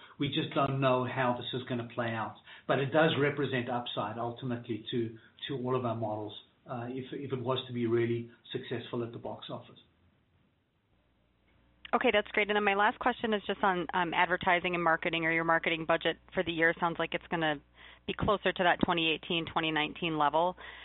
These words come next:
Speaker 2: Um, your business has actually gotten somewhat more profitable since twenty eighteen, twenty nineteen, especially with your operational improvements. As you realize upside, how do you balance passing that through to the bottom line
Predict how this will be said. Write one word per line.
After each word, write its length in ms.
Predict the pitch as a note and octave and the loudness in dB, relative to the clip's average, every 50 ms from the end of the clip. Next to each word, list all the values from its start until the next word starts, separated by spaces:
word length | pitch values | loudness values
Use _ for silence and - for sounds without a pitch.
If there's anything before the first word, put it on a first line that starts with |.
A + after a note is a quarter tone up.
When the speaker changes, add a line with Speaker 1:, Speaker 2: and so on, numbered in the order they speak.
| - - - - _ - F3+ | -18 -20 -20 -20 _ -2 -2
Speaker 2:
Um, 120 | F3+ F3+ | 0 2
your 80 | F#3+ F#3+ | 2 2
business 320 | - C4 C4+ - B3 A3+ | 2 2 2 2 0 2
has 120 | - F#3+ D#3+ E3 | 2 4 6 6
actually 300 | F3 F#3+ - - F3+ E3+ | 4 4 4 0 -2 2
gotten 320 | - E3+ D3+ - E3 E3 - | 4 4 4 2 0 -4 0
somewhat 280 | - F3 F3 E3 - | 0 2 2 2 2
more 160 | - D#3+ D3 - - | 2 0 0 2 0
profitable 680 | - - C3+ C#3 - - G#3 G#3+ G3+ A3 G#3+ A3 G#3+ - - _ _ - - | 0 4 6 6 6 4 4 0 2 2 0 0 -2 -4 -12 _ _ -12 -2
since 180 | - G3+ G3 G3+ - - - - - | -2 0 0 -2 -8 -12 -14 -8 -2
twenty 260 | G#3+ G3+ G3+ G3+ G3 | 0 0 2 2 2
eighteen, 260 | - - - A3 G3 | 0 0 -2 -4 -4
twenty 220 | - - G3 G3 G3 | -2 -2 0 0 0
nineteen, 400 | G3 F#3 F3 - - G#3 G3 F#3 | 0 0 -2 -2 -4 -2 -2 -2
especially 360 | F3 - - F3 - - F3 | -2 0 0 0 0 0 0
with 140 | E3 E3+ - | 0 0 2
your 120 | E3+ D#3 | 4 4
operational 560 | D3 D3+ - D#3 D#3 D#3 - - F#3 E3+ E3 D#3+ | 4 4 2 2 -2 -2 0 0 0 2 2 2
improvements. 600 | D3+ D3+ - - F3 E3 E3+ G3 G3 G3+ G#3 - - - - - - - - - - - - _ _ _ _ _ _ _ _ - | 4 2 2 2 2 -2 0 0 0 -2 -2 -6 -10 -16 -16 -14 -14 -12 -14 -14 -16 -18 -20 _ _ _ _ _ _ _ _ 2
As 100 | G#3+ A3 | 2 2
you 140 | G3+ A3+ A#3 | 4 2 0
realize 400 | G3+ A3+ C4 C#4+ D4+ D4 B3+ A3+ - - | 2 2 2 4 4 4 4 4 2 2
upside, 480 | - E3+ - - - - G#3+ G#3 G#3+ G#3+ | 0 0 0 -2 2 4 6 6 6 4
how 140 | G#3 A#3+ B3 | 2 0 0
do 80 | C4 | 0
you 160 | C4 A#3+ A3 | 0 -2 -2
balance 500 | F#3 - E3 D#3 D#3 E3 E3 E3 D3+ - - - - - - _ - | 2 6 6 6 8 8 6 2 2 0 -4 -6 -8 -8 -8 _ 2
passing 360 | - F3+ F3 - - F#3 F3+ | 4 4 6 6 4 2 4
that 180 | E3+ D#3 - - - - | 4 4 4 2 -6 -4
through 380 | - F3 F3 E3+ E3+ E3+ E3+ F3 - - _ - | 2 4 4 4 4 2 0 -2 -4 -10 _ -4
to 80 | - F3+ | 0 0
the 80 | E3+ | 4
bottom 340 | D#3+ E3 D#3+ D#3+ E3 D#3+ D#3+ | 6 6 6 6 6 4 4
line 400 | D#3 D#3 D3+ D#3 D#3+ E3+ F#3 F#3 | 4 6 6 6 4 2 0 -4